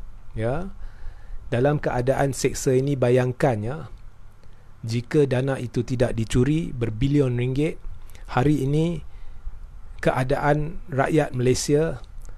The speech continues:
akan lebih terjamin, lebih selesa, kerana rakyat yang tanggung dosa akibat perbuatan, uh, uh, kesan akibat dosa, uh, perbuatan,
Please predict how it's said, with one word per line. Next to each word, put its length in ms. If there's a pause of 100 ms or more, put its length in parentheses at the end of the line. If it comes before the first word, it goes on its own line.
(120)
akan 400
lebih 400
terjamin, 640 (400)
lebih 320
selesa, 600 (920)
kerana 640 (160)
rakyat 560
yang 200
tanggung 680 (1300)
dosa 720 (480)
akibat 560
perbuatan, 720 (560)
uh, 320
uh, 0 (240)
kesan 480
akibat 480
dosa, 560 (640)
uh, 240
perbuatan, 720